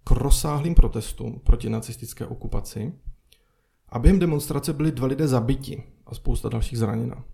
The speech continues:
Mezi mrtvými byl i jistý student medicíny Jan Opletal,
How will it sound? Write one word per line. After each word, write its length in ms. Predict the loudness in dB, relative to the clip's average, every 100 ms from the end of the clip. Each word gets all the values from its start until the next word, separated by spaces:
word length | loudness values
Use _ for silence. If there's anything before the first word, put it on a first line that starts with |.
| -20 -20 _ _ -20 _ -6
Mezi 200 | 0 4
mrtvými 540 | 4 2 2 4 4
byl 260 | 6 4 4
i 60 | -4
jistý 460 | -4 -4 -6 -6
student 360 | -6 -2 0 0
medicíny 580 | 0 -2 -2 0 0 -2 -8 _ _ _ -16 -10
Jan 160 | -8 -6
Opletal, 720 | 6 6 6 0 0 -2 -6